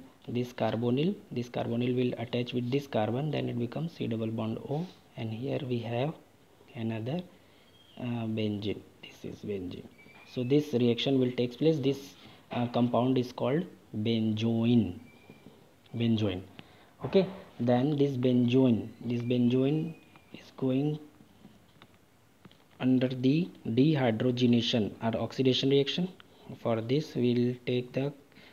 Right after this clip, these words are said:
copper sulfate and nitric acid. These are the oxidizing agent, and in, in this, uh, presence of this there is a two hydrogen atom in a form of H two gas. It will remove. This is oxidation reaction.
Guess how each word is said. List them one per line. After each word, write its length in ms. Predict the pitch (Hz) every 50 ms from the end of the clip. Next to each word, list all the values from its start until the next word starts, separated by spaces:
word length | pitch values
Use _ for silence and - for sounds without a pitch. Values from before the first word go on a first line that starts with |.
| - _ -
copper 320 | - 113 110 107 - 131
sulfate 540 | 135 135 - 127 123 120 - - 151 156 - -
and 240 | - 127 160 190 - - - - - - - -
nitric 480 | 123 117 110 107 110 - 123 120 123 120
acid. 360 | 117 110 - - 165 180 - - - _ - - - _ _ _ -
These 180 | - 117 117 123
are 140 | 120 120 113
the 180 | 113 117 120
oxidizing 560 | 113 107 - - 127 117 110 110 117 131 131
agent, 320 | 127 127 127 139 160 180 - - - - - - -
and 260 | 113 120 131 135 127
in, 340 | - - 110 113 117 127 - -
in 240 | 131 120 131 131 131
this, 260 | 127 127 120 - - - -
uh, 160 | 120 120 117 113
presence 400 | - 123 117 120 139 143 139 139
of 160 | 131 120 120
this 160 | 139 151 - - - - - - - - - - -
there 160 | 120 117 123 123
is 160 | 123 127 131
a 60 | 135
two 500 | 135 - - - 151 160 165 180 180 185 - - - _ _ _ -
hydrogen 420 | - 117 117 120 123 123 143 139 113
atom 400 | 120 120 120 - 123 113 - - - -
in 160 | 131 123 120
a 40 | 120
form 320 | 120 - 123 120 123 123
of 160 | 131 139 156 - - - - - - - - - - - - - - - - - - - - - -
H 300 | - 127 117 - - - -
two 240 | - 131 113 104 110 113
gas. 260 | 113 117 110 101 - - - - - - - - - - - - - _ - -
It 160 | 131 139 -
will 180 | 151 165 170
remove. 440 | 147 135 131 123 123 120 104 98 104
This 160 | 120 120 -
is 120 | 143 143 -
oxidation 480 | 127 120 - 127 120 120 113 135 135
reaction. 340 | 139 139 135 135 - 185 190